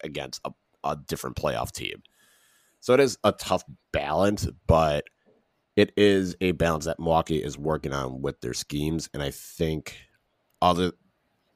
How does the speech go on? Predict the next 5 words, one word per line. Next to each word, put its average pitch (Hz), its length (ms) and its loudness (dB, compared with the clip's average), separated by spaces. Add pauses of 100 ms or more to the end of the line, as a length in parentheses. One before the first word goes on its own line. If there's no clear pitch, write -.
(180)
other 104 260 4
than 101 300 2
the 87 300 0
potential 80 1000 0
injury, 90 560 0